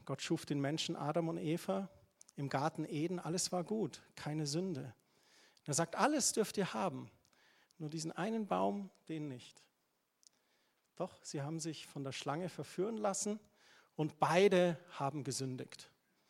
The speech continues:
Wir müssen gar nicht auf die Diskussion eingehen, war jetzt Adam oder Eva schuld? Beide. Kerstin und ich, wir treffen in unserer Ehe meistens die, unsere Entscheidungen gemeinsam. Richtig? Ja. Danke.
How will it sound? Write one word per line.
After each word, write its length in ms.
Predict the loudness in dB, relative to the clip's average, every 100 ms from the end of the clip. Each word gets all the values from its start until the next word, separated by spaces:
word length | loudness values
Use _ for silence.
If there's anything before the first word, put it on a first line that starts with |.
| _ _ _ _ _ _
Wir 80 | -4
müssen 160 | 2
gar 140 | 4 4
nicht 100 | 2
auf 100 | -2
die 100 | -2
Diskussion 600 | 0 0 0 2 2 2
eingehen, 360 | -2 -4 -6
war 120 | -4
jetzt 160 | -4 -4
Adam 280 | -4 -4 -4
oder 200 | -6 -4
Eva 300 | -4 -4 -6
schuld? 400 | -6 -6 -6 -10 _ _ _ _ _
Beide. 360 | -8 -6 -8 -12 _ _ _ _ _ _ _ -20 _ _ _ _ _ -4
Kerstin 300 | -2 -2 -2
und 20 |
ich, 120 | -2
wir 100 | -2
treffen 320 | 0 2 2
in 100 | 2
unserer 220 | 2 2
Ehe 180 | 6 8
meistens 520 | 8 6 4 2 -2
die, 80 | -2
unsere 260 | -2 0 0
Entscheidungen 580 | 0 2 4 6 4 4
gemeinsam. 600 | 0 2 4 6 4 2 -8 _ _ _ _
Richtig? 360 | 0 2 -2 -6 -18 -20 -20 -20 _ _ -20 -20 -20
Ja. 80 | -20 -20 -16 -14 -10
Danke. 340 | -4 2 4